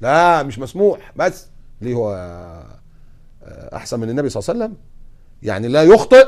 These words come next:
لا، لا، لا، هو بيخطئ وكل حاجة، بس ما حدش يقول له خطأه، تبقى تقول له خطأه في السر، بس هو أخطأ في العلن، والكلام اللي قاله غلط، طلع غلط وانتشر غلط.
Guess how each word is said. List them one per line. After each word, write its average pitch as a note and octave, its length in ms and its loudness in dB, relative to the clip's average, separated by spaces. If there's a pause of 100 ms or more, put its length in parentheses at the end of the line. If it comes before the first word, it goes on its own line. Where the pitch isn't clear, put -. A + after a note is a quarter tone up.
(100)
لا، A#3 160 0
لا، D#4 100 4
لا، E4+ 80 4
هو D4 140 6
بيخطئ D#4 340 0
وكل A#3 240 -2
حاجة، B3 200 0
بس G3+ 140 0
ما G#3+ 80 -6
حدش B3 200 -2
يقول C4+ 160 6
له A3+ 60 4
خطأه، F#3 580 0 (480)
تبقى F#3 160 0
تقول C4 160 2
له A#3+ 80 4
خطأه B3+ 280 2
في D#3+ 100 -2
السر، A3+ 500 4
بس A#2+ 200 -10
هو D#3+ 160 -2
أخطأ C#3+ 220 -10
في A#2 80 -14
العلن، C3 380 -8 (960)
والكلام C#3+ 380 0
اللي D#3+ 160 0
قاله F#3 160 0
غلط، D#3+ 360 -4
طلع F3+ 200 -4
غلط D3 320 -6
وانتشر C3+ 400 -8
غلط. D#3+ 480 -4